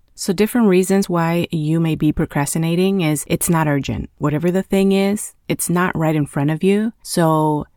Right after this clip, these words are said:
you're not paying attention to it. And unfortunately, we worry about things right when they're right in front of us. Now they're urgent, and that's when you're stressed. That's when anxiety comes into play,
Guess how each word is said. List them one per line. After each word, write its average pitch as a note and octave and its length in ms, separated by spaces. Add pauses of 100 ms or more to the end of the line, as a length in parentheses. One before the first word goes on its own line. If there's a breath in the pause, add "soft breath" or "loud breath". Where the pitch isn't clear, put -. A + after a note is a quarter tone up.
you're E3 240
not E3+ 220
paying D#3+ 220
attention C#3+ 440
to - 160
it. F2+ 160 (160)
And D#3 320
unfortunately, D#3 960 (260)
we F#3+ 280
worry F#3 400
about D3+ 280
things D3+ 360
right D#3+ 200
when E3+ 200
they're D#3 180
right C#3+ 400
in D3 80
front C#3 220
of F#2+ 80
us. - 180
Now C#3+ 220
they're F3 180
urgent, D3+ 500
and D3 200
that's D#3 260
when D#3 220
you're C#3+ 120
stressed. D#3 720
That's C#3 220
when D#3 100
anxiety C#3 640
comes D#3 320
into D#3 220
play, D#3 440